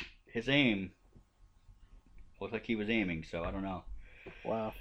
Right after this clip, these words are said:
Speaker 2: Those are
Speaker 1: Yeah.
Speaker 2: two very important players to their teams, too.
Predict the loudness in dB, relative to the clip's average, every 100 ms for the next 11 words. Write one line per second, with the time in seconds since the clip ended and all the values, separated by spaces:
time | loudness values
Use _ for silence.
0 | -16 -20 -20 -20 -20 4 12 12 12 12
1 | 12 10 12 12 12 12 12 12 12 10
2 | 12 12 12 10 8 10 8 6 2 4
3 | 0 0 6 6 6